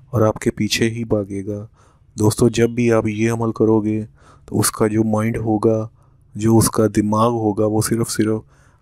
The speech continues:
आपके इशारों पर नाचेगा, सिर्फ़ और सिर्फ आपके ही कंट्रोल में होगी। जिस तरह आप टीवी रिमोट कंट्रोल के ज़रिए हैंडल करते हैं,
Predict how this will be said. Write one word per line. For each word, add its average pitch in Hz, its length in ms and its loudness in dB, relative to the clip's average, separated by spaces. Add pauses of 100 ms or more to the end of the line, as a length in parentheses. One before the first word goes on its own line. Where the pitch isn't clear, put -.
(180)
आपके 113 580 -2
इशारों 107 460 0
पर 110 180 0
नाचेगा, 104 600 -4 (640)
सिर्फ़ 127 360 2
और 113 100 2
सिर्फ 113 320 -4
आपके 107 300 -2
ही 117 160 -2
कंट्रोल 107 520 -2
में 110 260 -6 (560)
होगी। 107 400 2 (640)
जिस 117 220 -2
तरह 117 340 0
आप 110 200 -2 (120)
टीवी 110 220 -2
रिमोट 113 540 -2 (880)
कंट्रोल 117 440 2
के 120 120 2
ज़रिए 113 340 0
हैंडल 113 320 0
करते 110 360 -2
हैं, 117 300 -4